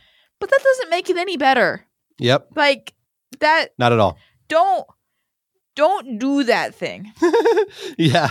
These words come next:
Speaker 2: don't do that thing. And then it cuts. Uh, Kaladin finally,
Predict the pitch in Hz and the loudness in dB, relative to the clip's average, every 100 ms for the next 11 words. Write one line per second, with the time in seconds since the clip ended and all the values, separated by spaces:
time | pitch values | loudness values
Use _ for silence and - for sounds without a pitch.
0 | - 165 175 185 147 120 113 90 - _ | 0 0 0 0 2 0 -2 -4 -8 _
1 | - - - 143 139 190 226 123 120 - | -20 -14 -4 0 2 0 0 -2 -2 -10
2 | - _ _ - 131 117 110 135 143 147 | -20 _ _ -2 0 0 -2 0 0 0
3 | 143 - _ _ - 139 139 147 | -2 -8 _ _ -2 0 2 0